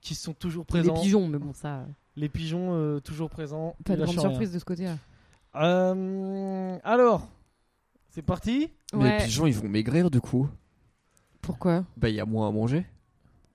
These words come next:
Speaker 1: Ah non, mais il y a quand même des poubelles, des trucs, t'inquiète.
Speaker 2: Bah ouais.
Speaker 3: Ah, d'accord. Ah, c'est pas forcément des vieilles qui leur jettent du pain, c'est
Speaker 1: Non.
Speaker 3: pas ça leur seul mode d'alimentation.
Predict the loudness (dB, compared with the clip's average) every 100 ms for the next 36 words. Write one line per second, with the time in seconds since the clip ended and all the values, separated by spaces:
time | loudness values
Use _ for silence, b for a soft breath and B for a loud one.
0 | _ _ _ -14 -10 -8 -8 -10 -10 -8
1 | -8 -8 -10 -12 -8 -8 -8 -12 -12 -14
2 | -12 -8 -4 -2 0 -2 -6 -8 -4 -4
3 | -4 -8 -12 -12 _ 0 2 0 -2 -4
4 | -4 -6 -4 -2 -2 -2 -4 -4 -4 -4
5 | -6 -4 0 2 2 -2 2 4 6 6
6 | 4 2 4 6 6 6 2 2 0 0